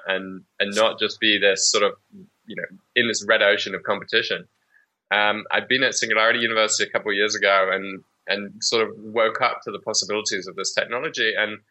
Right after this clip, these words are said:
was at one of the reunion weekends in, in last August. And Omri, who's the founder of Genome Compiler, who builds some of these biocad, you know, which is one of these biocad software, he,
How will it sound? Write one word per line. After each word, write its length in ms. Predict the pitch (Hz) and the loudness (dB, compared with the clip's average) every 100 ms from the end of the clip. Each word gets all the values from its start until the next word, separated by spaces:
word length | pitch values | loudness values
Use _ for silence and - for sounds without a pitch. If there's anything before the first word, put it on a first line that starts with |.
| _ _ | _ _
was 120 | 113 117 | -4 -2
at 100 | 113 | 2
one 120 | 131 | 2
of 60 | |
the 100 | 117 | 2
reunion 400 | 107 110 117 127 | 2 0 2 2
weekends 640 | 110 98 95 95 98 - - | 0 0 2 2 0 -2 0
in, 400 | 101 101 98 98 - | 2 0 0 -10 -6
in 320 | 92 92 92 - - | -4 -4 -8 -12 -2
last 300 | 107 110 92 | 0 0 0
August. 560 | 113 110 90 - - - | 0 2 0 0 -6 -2
And 340 | 98 95 95 - | 0 0 -2 -4
Omri, 400 | 110 139 113 113 131 _ - | 0 2 4 2 0 _ -10
who's 160 | 110 | -6
the 80 | 107 | -2
founder 240 | - 110 104 | 0 2 0
of 40 | |
Genome 280 | 107 110 101 | 0 2 2
Compiler, 420 | 101 110 107 104 | 0 0 2 2
who 100 | 95 92 | 0 0
builds 300 | 110 110 - | 0 2 0
some 140 | 104 | 0
of 60 | 92 | 0
these 220 | 95 - | -4 0
biocad, 500 | 95 98 - 95 92 _ _ | 2 2 2 -2 -2 _ _
you 60 | |
know, 60 | 92 | -8
which 160 | 101 - | -6 -4
is 80 | |
one 140 | 107 101 | -2 0
of 60 | |
these 140 | 95 90 | 0 0
biocad 420 | 98 98 - 95 | 2 2 2 -2
software, 460 | 87 104 - 98 - _ _ _ _ _ _ _ _ - _ _ | -2 -6 -2 -4 -4 _ _ _ _ _ _ _ _ -20 _ _
he, 440 | 110 135 143 - | 0 4 4 0